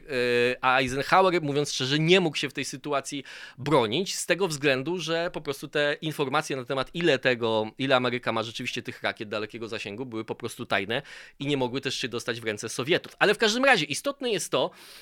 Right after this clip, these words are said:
że krytykował to z pozycji, że jesteś zbyt miękki. I to w sta-, w czasie zimnej wojny się często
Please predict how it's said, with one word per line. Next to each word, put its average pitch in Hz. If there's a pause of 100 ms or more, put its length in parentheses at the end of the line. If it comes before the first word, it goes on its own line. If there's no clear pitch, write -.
(120)
że 131
krytykował 185
to 208
z -
pozycji, 170
że 156
jesteś 160
zbyt 127 (300)
miękki. 120
I 120
to 233
w -
sta-, 185
w -
czasie 151
zimnej 151
wojny 143
się 123
często 120